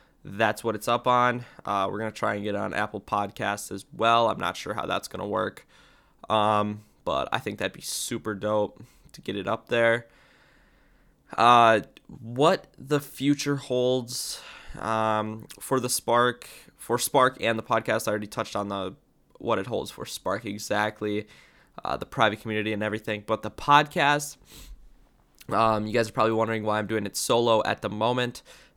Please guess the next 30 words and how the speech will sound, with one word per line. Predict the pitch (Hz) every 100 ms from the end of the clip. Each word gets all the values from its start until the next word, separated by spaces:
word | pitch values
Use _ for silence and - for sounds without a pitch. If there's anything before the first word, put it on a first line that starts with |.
| -
Uh, | 165
this | 160 175 160
is |
just | 165 -
for | 165
the | 151
first | 147 135 135 -
episode. | 120 120 120 120 117 113
I'm | - 110
going | 113 120 127
to | - 120 117
try | - - 104 104
and | 117 127
get | 107 104
some | -
people | 107 107 - 117
on, | 131 143 160
some, | - 120 104 104 110 110 -
either | 131 120
some | 117
close | 113 - 117 -
friends, | - 104 123 131
just | 104 104 - - - - _ _
chat | - - 123 -
with | 131
them | 110 123
and | 131
see | 117 - 110 113 113 110 110 - _
exactly, | - 107 104 - 107 110 - 117 110 110 104 104 - _ _ _ _ _
um, | - - - -